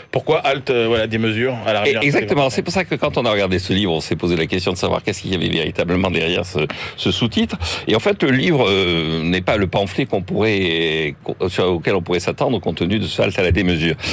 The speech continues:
Speaker 2: En fait, l'auteur est un consultant spécialiste en, euh, en, en recrutement et qui donne des conseils aux grandes entreprises sur la rémunération de leurs dirigeants. Donc, il raconte sa vie.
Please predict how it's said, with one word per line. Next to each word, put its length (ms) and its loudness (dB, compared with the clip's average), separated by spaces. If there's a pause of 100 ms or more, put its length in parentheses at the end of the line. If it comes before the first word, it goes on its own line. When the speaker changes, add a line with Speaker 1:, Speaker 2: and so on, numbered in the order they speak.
(160)
Speaker 2:
En 100 2
fait, 240 0
l'auteur 680 2
est 180 -6
un 360 0
consultant 640 -2
spécialiste 680 -2
en, 460 -2 (460)
euh, 340 2
en, 60 0
en 420 0
recrutement 800 0
et 260 0 (140)
qui 680 -2
donne 160 0
des 100 -2
conseils 480 -2
aux 60 -2
grandes 240 -2
entreprises 400 -2
sur 80 0
la 80 2
rémunération 480 0
de 40 2
leurs 120 2
dirigeants. 380 0
Donc, 180 0 (240)
il 100 2
raconte 340 0
sa 140 -2
vie. 220 0